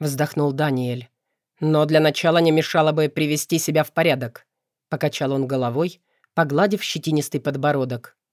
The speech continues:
Вернувшись в город, у него не было времени даже ванную принять. Уж слишком много дел накопилось, и их требовалось срочно решить.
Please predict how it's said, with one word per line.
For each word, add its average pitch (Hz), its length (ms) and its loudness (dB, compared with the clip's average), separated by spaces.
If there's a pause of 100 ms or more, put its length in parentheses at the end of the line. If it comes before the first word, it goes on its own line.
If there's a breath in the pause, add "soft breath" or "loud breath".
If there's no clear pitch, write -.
(400)
Вернувшись 175 600 2
в 170 80 -4
город, 226 360 2
у - 20 0
него 165 240 2
не 214 180 4
было 135 200 -2
времени 139 380 2
даже 143 280 0
ванную 135 440 0
принять. 131 440 -4 (460)
Уж 160 180 -2
слишком 160 540 -2
много 170 320 2
дел 190 180 2
накопилось, 123 720 -4 (360)
и 143 280 0
их - 140 -4
требовалось 170 560 0
срочно 143 460 -4
решить. 147 520 -6